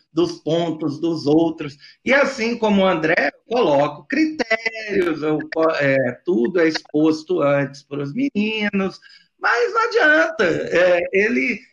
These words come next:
ele vê assim, "Mas eu me esforcei, eu mereço, <laughs> eu mereço a nota máxima." Então, quando eu perguntei sobre a ideia da, de você escapar da armadilha de ter que dar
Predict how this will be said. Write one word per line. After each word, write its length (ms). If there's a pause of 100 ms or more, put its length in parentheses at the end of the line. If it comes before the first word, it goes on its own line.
(140)
ele 240
vê 280
assim, 160 (120)
"Mas 180
eu 120
me 100
esforcei, 760 (460)
eu 320
mereço, 1120 (160)
<laughs> 840
eu 220
mereço 520
a 80
nota 240 (340)
máxima." 680
Então, 200
quando 140
eu 120 (200)
perguntei 920 (140)
sobre 260
a 40
ideia 680
da, 360
de 220
você 260
escapar 920
da 440
armadilha 880
de 140
ter 180
que 120
dar 120